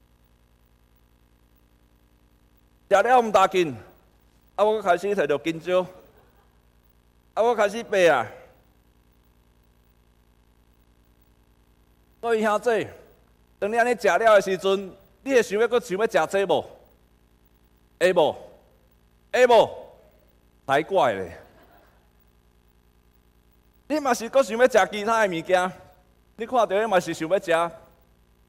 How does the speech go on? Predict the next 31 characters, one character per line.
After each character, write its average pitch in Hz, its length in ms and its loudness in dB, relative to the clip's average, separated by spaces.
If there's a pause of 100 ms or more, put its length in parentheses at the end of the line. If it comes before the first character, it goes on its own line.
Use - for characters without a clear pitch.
(960)
不 - 100 -6
过， 185 520 0 (180)
至 262 140 -6
少 254 120 2
有 196 120 2
一 170 140 -6
项 170 240 -2
我 190 100 0
会 170 80 0
当 156 180 -4
先 156 180 -10
确 185 140 -6
定 143 180 -4
的， 139 160 -4 (1500)
就 131 100 -4
是 120 140 -10
你 139 80 -6
若 120 340 -4 (500)
食 123 60 -10
愈 110 40 -4 (800)
多 151 160 -8
愈 143 100 -2
多， 170 140 -6 (1500)
食 151 220 0
好 233 180 -4
的 185 200 4
物 135 180 -6
件 131 220 -4
的 127 100 -2
时 120 180 -12
阵， 120 280 -12